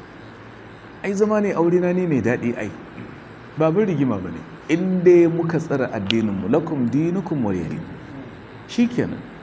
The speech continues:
Duk abin da zai ƙetaro ya shigo maka karantarwa ka ce, "A'a, wani mu yi abotanmu amma kar mu shigo da'irar addinin. Da naka da nawa."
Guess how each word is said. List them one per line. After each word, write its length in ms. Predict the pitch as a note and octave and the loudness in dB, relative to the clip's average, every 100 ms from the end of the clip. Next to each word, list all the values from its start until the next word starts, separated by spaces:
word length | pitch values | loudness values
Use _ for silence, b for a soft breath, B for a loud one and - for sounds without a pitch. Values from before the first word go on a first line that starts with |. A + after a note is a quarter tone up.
| - - - | -18 -18 -2
Duk 160 | A3 G#3+ | -2 2
abin 260 | F#3 F#3+ | 2 4
da 80 | E3 | 4
zai 200 | D3+ E3+ | 4 4
ƙetaro 680 | E3 - F3 E3 - F3+ F3+ | 2 -4 -6 -6 0 4 4
ya 60 | D#3 | 4
shigo 440 | A#2+ D3+ D3+ E3 E3 | 2 -2 2 4 4
maka 240 | E3 C#3+ - - | 2 -2 -4 -2
karantarwa 440 | E3+ F3 E3+ E3+ C#3+ | 2 2 2 0 -2
ka 80 | |
ce, 200 | A#2 G#2 - | -4 -6 -6
"A'a, 340 | F#2 F2+ F#2 - - - - - - - - - - - | -6 -6 -8 -12 -16 -18 -18 -18 -18 -18 -18 -20 -14 -4
wani 200 | C3 C#3 | 0 0
mu 160 | A#2+ A#2+ | 0 0
yi 80 | - | -2
abotanmu 720 | B2 A2 A2 - E3+ F3 D#3+ | -2 -2 -2 0 -2 0 -2
amma 280 | A#2+ A#2+ A#2+ | -2 -2 -2
kar 160 | - D3 | -2 0
mu 140 | C3 | 0
shigo 260 | A2+ A2 A2 | -2 -4 0
da'irar 380 | A#2 G#2+ G#2 D#2 | 0 0 -4 -6
addinin. 400 | D#2+ E2 D2+ - - - - - - - - - - - - - F#2 | -8 -8 -8 -10 -14 -16 -18 -18 -20 -20 -20 -20 -20 -20 -18 -8 -2
Da 100 | G#2 | 0
naka 280 | B2+ B2+ | 0 0
da 100 | G2 | -2
nawa." 320 | E2 D#2 D2+ | -4 -6 -10